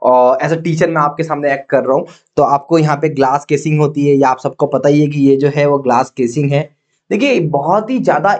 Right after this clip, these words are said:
ईजी होता है ऐसे सेटअप में पैनल से ज्यादा पढ़वा-, पढ़ाना, क्योंकि पैनल में आप पीछे होके लिखते हो, यहाँ पे फ्रंट में आके लिखते हो, तो ये बेस्ट पार्ट, पार्ट है। तो आप कुछ भी डिजाइन करना चाहो, यहाँ पे कलर चेंज करना चाहो, तो आप ईजीली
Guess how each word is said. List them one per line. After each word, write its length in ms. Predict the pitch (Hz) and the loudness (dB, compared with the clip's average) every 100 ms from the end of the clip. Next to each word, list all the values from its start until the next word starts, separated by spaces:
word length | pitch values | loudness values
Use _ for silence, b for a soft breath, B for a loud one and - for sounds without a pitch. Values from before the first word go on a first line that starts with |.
| - | -4
ईजी 260 | 175 175 226 | -4 0 2
होता 320 | 165 160 180 | 2 0 -2
है 140 | 190 - | -2 -4
ऐसे 220 | 147 185 | -4 -4
सेटअप 320 | 170 170 175 | -4 -2 0
में 120 | 196 190 | -2 0
पैनल 320 | 160 160 180 | 2 2 0
से 100 | 160 | -2
ज्यादा 240 | 143 139 | -2 0
पढ़वा-, 360 | 156 131 117 117 - - | -2 0 0 -2 -4 -4
पढ़ाना, 280 | 113 110 110 b b | -2 -4 -10 b b
क्योंकि 180 | - 180 | -6 -2
पैनल 280 | 160 156 185 | 0 0 0
में 100 | 202 | 0
आप 140 | 190 196 | -2 -4
पीछे 220 | 165 190 | -4 0
होके 200 | 180 180 | 0 2
लिखते 300 | 175 160 185 | 0 0 0
हो, 280 | 190 254 - 143 | 0 0 -6 -6
यहाँ 220 | 139 156 | -6 -4
पे 100 | 190 - | -6 -4
फ्रंट 300 | - 170 180 | -2 0 0
में 140 | 170 | -2
आके 180 | 135 - | -2 -2
लिखते 260 | 120 117 143 | -6 -4 -4
हो, 60 | |
तो 340 | - - _ 294 | -6 -12 _ 2
ये 100 | 285 | 2
बेस्ट 260 | 240 240 - | 2 0 -2
पार्ट, 240 | 139 117 - | -4 -4 -2
पार्ट 240 | 127 107 | -2 -2
है। 40 | 107 | -8
तो 380 | - _ - 156 | -14 _ -2 0
आप 180 | 151 | 0
कुछ 160 | - 165 | -2 -2
भी 160 | 160 180 | 0 2
डिजाइन 320 | 151 156 175 | 2 0 0
करना 240 | 175 175 | 0 0
चाहो, 320 | 170 165 175 175 | 0 0 2 2
यहाँ 140 | 165 | 0
पे 80 | 165 | -2
कलर 260 | 160 180 160 | 0 0 2
चेंज 200 | 170 170 | 0 0
करना 260 | 170 165 170 | 0 0 0
चाहो, 240 | 160 165 | 0 0
तो 120 | 175 | 2
आप 140 | 180 - | -2 -2
ईजीली 440 | 156 151 170 214 | -4 -2 0 -2